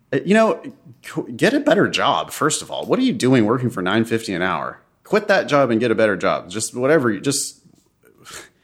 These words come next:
it's not Kaplan versus Taco Bell. There's other things, I would think.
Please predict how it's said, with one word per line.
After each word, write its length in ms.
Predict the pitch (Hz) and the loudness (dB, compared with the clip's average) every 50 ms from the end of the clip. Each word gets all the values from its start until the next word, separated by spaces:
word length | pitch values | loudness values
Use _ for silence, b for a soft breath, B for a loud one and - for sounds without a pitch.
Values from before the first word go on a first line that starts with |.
| B B B B B B B B B B B _ | B B B B B B B B B B B _
it's 140 | - 113 - | -8 -2 0
not 200 | 190 214 - - | 0 0 0 -2
Kaplan 640 | - - - 143 156 151 - 131 117 107 107 107 | -6 -4 -2 0 -2 0 0 0 0 0 0 0
versus 420 | 101 95 110 113 110 - 110 101 90 | 0 0 -2 -2 -2 -2 -4 -4 -6
Taco 360 | - - 131 135 135 - 92 | -4 -2 -2 -2 -2 -2 -6
Bell. 360 | 82 - 60 58 65 - - _ _ _ _ _ | -6 -6 -8 -8 -10 -12 -14 _ _ _ _ _
There's 180 | 117 120 123 | -6 -4 -2
other 220 | 139 151 151 147 127 | -2 0 0 -2 -2
things, 520 | - - 127 120 104 92 85 - - - - | -4 -4 -2 -2 -2 -2 -4 -8 -10 -10 -8
I 120 | 85 92 | -6 -6
would 160 | 90 85 - | -6 -6 -8
think. 400 | - - 117 87 58 - - - | -6 -6 -6 -6 -6 -10 -16 -20